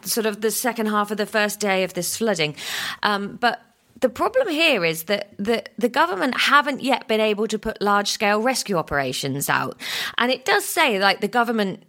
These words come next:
it's, it said here the government don't know the extent of the damage yet. And again, it's, it's part of that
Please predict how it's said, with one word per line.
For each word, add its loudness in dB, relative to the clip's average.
it's, -2
it -2
said 0
here 0
the -2
government 0
don't 0
know 4
the 2
extent -2
of -4
the -2
damage 0
yet. 0
And 0
again, -2
it's, -2
it's -2
part 2
of -2
that 4